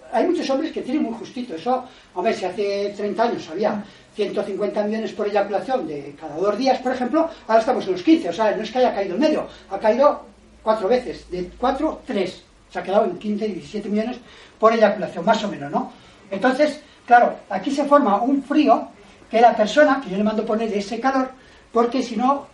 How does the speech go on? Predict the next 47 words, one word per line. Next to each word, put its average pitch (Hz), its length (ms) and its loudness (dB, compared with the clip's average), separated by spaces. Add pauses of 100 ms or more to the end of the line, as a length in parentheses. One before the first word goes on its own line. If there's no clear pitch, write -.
(180)
hay 226 160 0
unos 240 180 -4
epitelios 254 480 -2
que 208 160 -4
cierran 220 400 2
el 160 120 -6
cuello 180 200 -6
uterino 147 380 -12
y 165 40 -10
no 269 140 -2
pasa 208 220 -10
el 160 80 -10
espermatozoide. 143 580 -18 (440)
Y 185 60 -10
entonces, 208 260 -6
cuando 156 220 -8
le 160 60 -4
das, 214 240 0 (260)
se - 140 -16
pone 190 180 0
el 196 60 -2
calor, 262 240 8
y - 80 -2
dicen, 165 180 -10
"No, 170 140 -4
pues - 160 -18
es 147 40 -18
verdad, 190 200 -10
es - 40 -18
que 220 60 -16
he - 60 -12
tenido 233 320 -8 (300)
una 233 140 -4
segunda 208 440 -4
regla 220 320 0
con 170 160 -10
un 202 100 -6
acúmulo 196 420 -4
ahí 185 200 -2
de, 180 240 -4 (200)
de 185 140 -6
cosas". 190 380 -6
Es 208 140 -2
porque 185 360 -2
se 220 140 -4
han - 60 -2
saltado 247 600 2